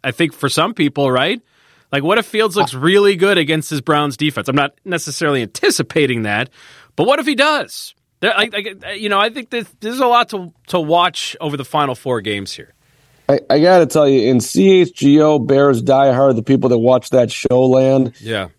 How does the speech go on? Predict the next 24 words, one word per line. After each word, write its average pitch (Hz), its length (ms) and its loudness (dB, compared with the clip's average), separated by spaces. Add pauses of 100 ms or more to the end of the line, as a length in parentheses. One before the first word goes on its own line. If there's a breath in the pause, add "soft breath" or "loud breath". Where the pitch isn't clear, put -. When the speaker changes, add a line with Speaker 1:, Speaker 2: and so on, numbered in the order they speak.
(140)
Speaker 2:
th-, 120 240 2
they 143 220 2
want, 185 280 2
like, 135 180 0
ninety 160 400 0
percent 143 360 0
of 131 80 2
them 113 160 -2
want 120 180 2
to - 20 -2
stick 120 260 -2
with 104 160 -4
Fields, 113 320 2
K 85 180 -6
P. 69 220 -6 (160)
They, 117 280 2
Speaker 1:
Yeah. 92 160 0
Speaker 2:
it, 98 280 0
it, 139 180 4
he 160 360 2
has, 117 600 2 (720 soft breath)
I 123 160 2
think, 131 360 0 (760)
uh, 120 180 2